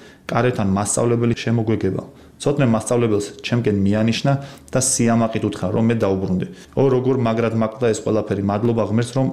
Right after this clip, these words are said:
ისევ ჩემს ქვეყანაში ვარ, ჩემს ოჯახთან ერთად. სკოლიდან გამოვედი ჩაფიქრებული იმაზე, თუ როგორ წამიერია ეს ცხოვრება, თუ რამხელა მადლია ღვთის, რომ ცოცხალი ვარ, ჯანმრთელი და არ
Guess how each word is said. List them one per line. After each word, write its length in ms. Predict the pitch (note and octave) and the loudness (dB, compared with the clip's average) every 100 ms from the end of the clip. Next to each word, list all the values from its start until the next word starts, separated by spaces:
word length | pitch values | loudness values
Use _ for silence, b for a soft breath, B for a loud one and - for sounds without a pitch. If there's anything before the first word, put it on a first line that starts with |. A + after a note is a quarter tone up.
| - | -4
ისევ 360 | - A#2+ - G2 | -4 -2 0 0
ჩემს 320 | E2+ - B2+ A#2+ | 0 -2 -2 0
ქვეყანაში 460 | A#2+ A#2 G#2+ - F#2+ | -2 0 0 0 -2
ვარ, 140 | G2 | -2
ჩემს 240 | - A#2 G#2 | -2 -2 0
ოჯახთან 420 | G2 G2+ - A2+ | 0 -2 0 0
ერთად. 240 | F#2+ - - B | 0 -4 -10 B
სკოლიდან 500 | - - C#3+ D3+ D3+ | -10 0 2 2 2
გამოვედი 480 | B2 A#2+ B2 B2 G#2 | 2 2 2 2 0
ჩაფიქრებული 640 | - A2 B2+ B2+ C3 A#2+ | -4 -4 -2 -2 0 0
იმაზე, 320 | A2+ C#3 C#3 A#2 | 0 0 0 -2
თუ 160 | - G#2+ | -2 -2
როგორ 300 | G#2 A#2 C3 C3+ | 0 2 0 -2
წამიერია 560 | B2+ A#2 A#2 A#2 B2 A2+ | -2 2 2 2 2 2
ეს 100 | - | 0
ცხოვრება, 360 | - G#2+ G2+ | 0 0 0
თუ 100 | - A2+ | -2 -2
რამხელა 560 | G#2 A2+ A#2 C3+ C3 B2+ | 0 0 0 0 0 2
მადლია 420 | B2 A#2+ A2+ G2+ | 0 0 0 0
ღვთის, 420 | - - C#3 B2+ - B B B | -4 -2 0 0 -6 B B B
რომ 160 | B2 B2+ | 0 0
ცოცხალი 520 | - A#2 - A2+ G2+ | 0 -2 0 0 2
ვარ, 140 | F#2 - | 0 -2
ჯანმრთელი 560 | - A2 A#2+ A#2+ B2+ A#2+ | -4 0 0 0 0 0
და 140 | A2 | 0
არ 200 | G#2+ A2+ | 0 -2